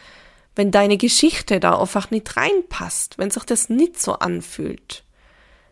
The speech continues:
Wenn deine Mutter vielleicht gewalttätig war oder gefehlt hat, emotional oder körperlich, gar nicht verfügbar war? Wenn du heute eben nicht feiern willst, sondern einfach nur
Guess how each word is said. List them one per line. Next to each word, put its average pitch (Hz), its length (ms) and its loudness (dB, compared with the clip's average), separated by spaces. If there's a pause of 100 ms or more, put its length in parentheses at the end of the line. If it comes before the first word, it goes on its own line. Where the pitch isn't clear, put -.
(120)
Wenn 196 140 0
deine 208 240 6
Mutter 240 320 2
vielleicht 208 580 0
gewalttätig 220 920 0
war 175 340 -4
oder 185 240 -2
gefehlt 247 600 -2
hat, 180 220 -8
emotional 190 840 -2
oder 180 220 -4
körperlich, 190 760 -4 (260)
gar 180 140 0
nicht 190 180 -4
verfügbar 202 760 -2
war? 165 300 -4 (840)
Wenn 202 160 2
du 220 140 2
heute 233 280 4
eben 220 300 2
nicht 311 240 4
feiern 185 720 2
willst, 175 340 -2
sondern 190 260 -2
einfach 220 360 -4
nur 208 260 0